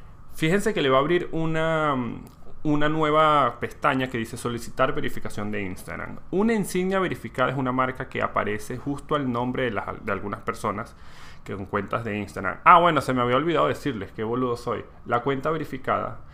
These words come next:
significa que van a tener una insignia, un tilde ver-, eh, azulito al lado de su nombre.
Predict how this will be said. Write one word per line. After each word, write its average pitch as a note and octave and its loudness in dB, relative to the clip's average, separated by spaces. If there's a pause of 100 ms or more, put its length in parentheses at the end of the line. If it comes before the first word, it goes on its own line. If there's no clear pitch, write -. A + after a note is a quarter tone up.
(160)
significa A#2 -6
que - -4
van G#2 0
a A2+ -4
tener A#2 -4
una B2 0
insignia, A#2 -2
un A2 -6
tilde A#2+ 0
ver-, B2 0
eh, G2+ -4
azulito B2 -4
al G2+ -2
lado G2+ 2
de G#2 0
su - -12
nombre. F#2 -8